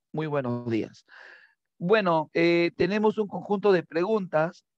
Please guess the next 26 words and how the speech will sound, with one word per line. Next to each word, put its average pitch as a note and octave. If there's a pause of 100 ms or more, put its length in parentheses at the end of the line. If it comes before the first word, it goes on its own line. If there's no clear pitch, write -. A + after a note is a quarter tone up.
(800)
que D#3+
vamos F3
a C#3+
desarrollar. C3+ (600)
Gracias, C3+
compañero D3+
Héctor. C#3+ (1120)
Y F3
vamos A#3+
a A3+
pasar G#3
de G#3+
inmediato F3+
a D3
revisar C3+
cada E3+
una E3+
de D3+
las A#2+
preguntas, A#2+ (120)
¿ya? D3+
Vamos D3
a B2+
revisar B2
las A2+
preguntas, A#3